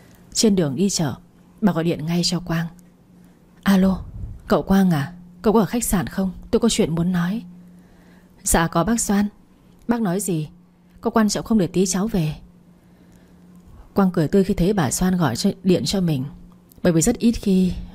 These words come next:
bà gọi, sợ làm phiền. Nhưng nay là một trường hợp đặc biệt.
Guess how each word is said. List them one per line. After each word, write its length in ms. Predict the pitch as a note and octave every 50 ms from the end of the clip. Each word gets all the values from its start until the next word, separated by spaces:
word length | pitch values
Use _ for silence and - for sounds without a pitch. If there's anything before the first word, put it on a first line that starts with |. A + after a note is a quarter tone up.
| - - -
bà 160 | E3+ - -
gọi, 240 | - D#3 C#3+ B2 C#3+ - - - - - -
sợ 180 | - - C#3
làm 200 | D#3+ D#3+ D3 C3+
phiền. 300 | C#3 - D#3+ D3 C3+ C3 C#3 - - - - - - - - - - - - - - - -
Nhưng 60 | A3+
nay 100 | A3+ A3
là 100 | G#3 F3+
một 120 | E3 D#3 C#3
trường 220 | - - E3 D3
hợp 220 | D#3+ D3+ C3 -
đặc 120 | - C#3 - -
biệt. 200 | D#3+ D3 C3 -